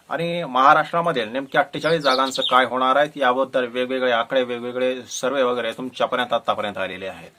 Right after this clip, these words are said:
आपल्याला माहिती आहे, एक दोन वर्षापूर्वी, दोन हजार, अ, बावीस जून, तीस जून, म्हणजे याच महिन्यामध्ये,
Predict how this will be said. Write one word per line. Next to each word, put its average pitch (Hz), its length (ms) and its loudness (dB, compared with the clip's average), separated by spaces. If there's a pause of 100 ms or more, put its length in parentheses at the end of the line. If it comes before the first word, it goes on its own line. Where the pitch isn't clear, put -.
(840)
आपल्याला 175 340 4
माहिती 165 340 -2
आहे, 180 100 0
एक 165 120 -6
दोन 147 240 -2
वर्षापूर्वी, 120 580 0 (300)
दोन 113 140 -6
हजार, 127 300 2 (100)
अ, 117 140 -4
बावीस 117 500 2 (100)
जून, 131 240 -4
तीस 117 420 -8
जून, 98 160 -10 (160)
म्हणजे 131 380 -6 (140)
याच 151 260 4
महिन्यामध्ये, 104 440 -4